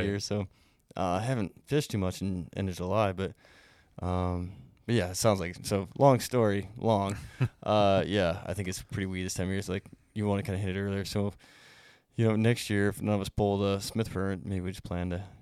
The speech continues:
Speaker 1: you know, hit this, but a little earlier on, so it's
Speaker 2: Right.
Speaker 1: not so weedy. 'Cause
Speaker 2: Right.
Speaker 1: and well, like you said too, like, doing the A A R, like, in my brain, I've been, and I guess in my boat, we've been kinda doing a little bit, like, using, you know, the Tricos we had yesterday, you know, like, um,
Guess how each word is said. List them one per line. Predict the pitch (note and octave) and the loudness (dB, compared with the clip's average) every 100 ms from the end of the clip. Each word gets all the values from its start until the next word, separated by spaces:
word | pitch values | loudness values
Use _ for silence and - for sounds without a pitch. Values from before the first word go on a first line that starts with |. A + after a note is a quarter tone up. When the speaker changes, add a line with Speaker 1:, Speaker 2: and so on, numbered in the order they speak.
| - | -10
Speaker 1:
you | G2 | -6
know, | G2 G2 | -4 -4
hit | A2 A2 | -2 0
this, | G#2+ G#2 | 2 0
but | - G2 | 0 -6
a | |
little | - G#2+ G2 | -2 -2 0
earlier | G2+ G2 F#2+ | -2 -2 0
on, | G2 G2 G#2+ | 2 2 0
so | G2+ A2 | -6 -4
it's | G#2+ | -2
Speaker 2:
Right. | F#2 | 0
Speaker 1:
not | G#2 | -2
so | F#2+ | -2
weedy. | G#2 G#2 G2 | -2 -2 -2
'Cause | - F#2+ G2 | -4 -4 -6
Speaker 2:
Right. | F#2+ G2+ _ _ _ - - - | -14 -18 _ _ _ -20 -16 4
Speaker 1:
and | A#2+ | 8
well, | C#3+ | 10
like | B2+ | 8
you | G#2 | 4
said | C3+ B2 | 2 2
too, | - C3 | 2 2
like, | A2 | 4
doing | A2+ | 4
the | A2 | 2
A | G2+ G#2+ G2 | 4 2 4
A | G#2+ | 4
R, | A2+ G#2 | 6 4
like, | G2+ - - | 2 -2 -4
in | G#2 A2 | 2 4
my | G#2+ | 4
brain, | G2 A2+ A#2 | 4 4 4
I've | G2+ | 4
been, | G2 G2 G#2 - | 2 0 -2 0
and | B2 | 2
I | |
guess | B2+ A2+ | 2 2
in | G#2 | 0
my | |
boat, | F2+ F#2+ G2+ | 2 4 2
we've | F2 | 2
been | G2 | -2
kinda | G2+ F2+ | -2 -2
doing | F#2+ | -2
a | F2+ | -2
little | F#2 | -4
bit, | F#2 F2 | -2 -2
like, | D#2+ G2 - - - - _ | -2 -4 -10 -20 -20 -20 _
using, | F#2+ F2+ F#2 F2+ F2 | -4 0 2 2 0
you | F2+ | 0
know, | |
the | E2+ | -2
Tricos | - G2 G2 F#2+ | 2 2 2 0
we | F#2+ | 0
had | F#2 | 2
yesterday, | G#2 A2 F#2+ F#2+ | 0 0 -2 -2
you | F#2 | 0
know, | F#2 - | -2 -4
like, | D2 - - _ - | -8 -10 -18 _ -14
um, | - E2+ C#2+ C#2+ D2 | -8 -4 -4 -4 -6